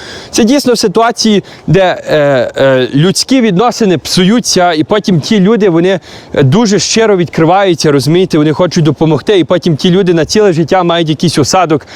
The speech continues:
і хтось інший появиться в їхньому житті, якийсь гарний, нормальний українець, щирий, і потім ті люди просто не захочуть більше йому допомагати із-за того,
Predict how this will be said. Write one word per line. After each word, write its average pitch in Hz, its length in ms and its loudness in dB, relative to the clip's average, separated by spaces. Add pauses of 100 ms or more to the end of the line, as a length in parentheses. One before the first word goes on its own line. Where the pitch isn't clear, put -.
(220)
і 175 100 2
хтось - 320 -2
інший 220 420 0 (280)
появиться 208 500 0
в 175 40 2
їхньому 196 360 0
житті, 165 260 0
якийсь 196 320 -2
гарний, 190 480 0
нормальний 185 560 0
українець, 190 560 0 (160)
щирий, 220 480 0
і 151 40 -2
потім 185 340 0
ті 196 180 0
люди 185 220 2
просто 185 320 -2
не 175 120 2
захочуть 151 400 0
більше 170 260 0
йому 165 180 2
допомагати 151 560 0
із-за 131 160 2
того, 147 300 0